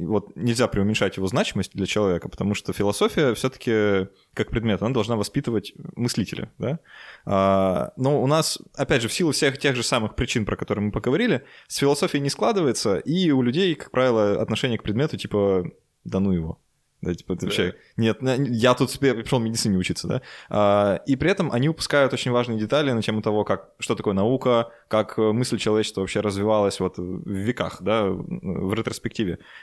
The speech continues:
Speaker 1: И, э, подходя вот к этому вопросу о доказательной медицине, они не знают основ, да, что такое наука, что такое научный метод, как, как к этому пришли, почему, что было раньше, э, вообще, вот как, как всё это
Speaker 2: Ну,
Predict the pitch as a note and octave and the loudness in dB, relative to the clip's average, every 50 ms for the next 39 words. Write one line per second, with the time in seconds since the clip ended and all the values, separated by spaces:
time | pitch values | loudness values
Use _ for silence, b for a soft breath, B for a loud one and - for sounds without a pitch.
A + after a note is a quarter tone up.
0 | B B B - B2 B2+ C3+ C3+ C3 C3 B2+ A#2+ A#2 A2+ G#2 G2+ - A1+ - - | B B B -2 2 2 4 4 4 4 4 4 4 2 2 0 -4 -8 -14 -18
1 | _ - - B2+ A#2 - - C3+ C3 C#3 C#3 C3 A#2+ A2+ G#2 G2+ G2+ F2+ F#2 - | _ -8 -6 -4 -4 0 0 0 2 4 4 4 4 4 4 4 2 2 0 0
2 | A2+ A2+ A2 - - _ - - - - - - A2 A#2 G#2+ G#2 G#2 A2 - - | -2 -2 -2 -4 -8 _ -20 -18 -14 -6 -4 -2 -2 0 0 2 0 0 0 0
3 | G3 G#3+ - A#2 F#2+ G#2+ - G#2 G2 B2 A2 - - G#2 G2 G2 A2 A2+ - - | -2 0 0 -2 -2 -2 -2 -2 0 0 -2 -2 0 -2 0 0 0 -2 -2 -2
4 | A2+ F#2 E2+ E2 b b b b b b b b b b b b - A2 B2 D3 | -2 -2 -2 -4 b b b b b b b b b b b b -2 0 2 2
5 | D#3+ C#3+ C3 B2+ C#3+ D3 C#3+ C3+ B2 B2 - - - - - - A2+ A2+ - - | 2 2 2 2 2 2 2 2 0 -2 -6 -12 -10 -10 -6 -4 -4 -4 0 0
6 | B2+ G2 - - - A2 A2+ A2+ A2 G2+ F2 - - C3+ A#2+ A2+ - A#2+ A2 A#2 | 0 -2 -2 -6 -4 2 2 4 4 4 2 0 0 0 0 2 2 2 2 2
7 | D3 F#3+ - A#2+ - - G2 - - A2 A#2 A#2 - - A#2 A2 C3 E3 D#3+ D3+ | 2 0 0 -2 -4 -4 -6 -4 -2 -2 -2 -2 -2 0 0 0 0 2 0 0
8 | B2 - - A2 G#2+ - - - _ - - A#2 A2 - - A2+ - B2 A2+ G#2+ | -4 -2 -2 -2 -2 -2 -6 -20 _ -4 -2 -2 -2 0 -2 -2 0 0 -2 -2
9 | - A#2 - - - C3+ F3 - - - - - - B2 B2+ B2+ B2+ A#2+ A#2 A2+ | -2 -2 -2 -2 0 0 0 0 -2 -2 -4 -2 0 0 0 2 2 2 2 2
10 | A2 G2+ - - - - B2+ A#2 A2+ G#2 G#2 A#2 D3 E3+ E3 - - D3+ C#3 C3 | 2 2 0 -2 -4 -4 -2 0 2 2 2 2 2 0 0 0 0 2 2 2
11 | C3 B2+ A#2+ B B B B B B B - G#2+ G#2 G#2 G2+ G#2 G#2 G2+ G2 F#2+ | 2 2 0 B B B B B B B -2 0 2 2 2 2 2 2 0 0
12 | D#2+ D2 F#2+ A#2 - B2+ - - - - A#2 A2 - A2+ G2+ - - - - B2 | -2 -2 -4 -2 -2 -4 -4 -6 -6 -6 -4 -2 -2 -2 -4 -4 -6 -6 -6 -4
13 | - - - A#2 G#2+ - G2+ | -4 -2 -2 -2 0 0 0